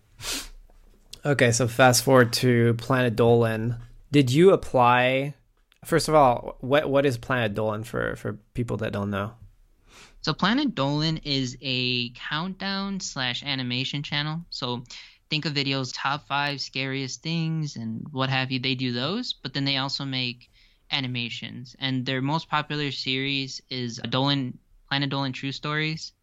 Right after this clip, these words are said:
Speaker 2: where they take stories that people on their Reddit have submitted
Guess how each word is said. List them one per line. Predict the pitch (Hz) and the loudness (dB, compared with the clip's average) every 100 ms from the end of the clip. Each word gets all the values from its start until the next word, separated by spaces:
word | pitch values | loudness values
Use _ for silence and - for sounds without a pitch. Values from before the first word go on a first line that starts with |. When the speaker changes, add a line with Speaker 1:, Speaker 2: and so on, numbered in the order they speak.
| _ _ _ _ | _ _ _ _
Speaker 2:
where | - 135 127 | -2 0 0
they | 127 131 123 | 0 -2 -4
take | - 147 160 | -6 -6 -6
stories | - - 131 135 147 147 - _ | -8 -8 -8 -6 -6 -8 -12 _
that | 127 117 | -4 -4
people | 120 127 135 139 - | -6 -10 -8 -8 -4
on | 127 | -2
their | 123 113 | -2 -4
Reddit | 123 123 131 | -4 -2 -2
have | - 123 | -2 -6
submitted | - 113 - 120 120 185 | -6 -8 -10 -8 -2 -2